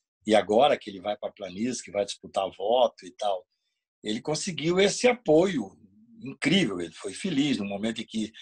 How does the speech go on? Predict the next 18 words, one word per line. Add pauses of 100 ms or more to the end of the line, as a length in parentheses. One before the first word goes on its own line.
(160)
as
pessoas
estavam
cansadas
do
P
T, (520)
ele (220)
teve
um
apoio
midiático
pra
construir
a
imagem
de
herói.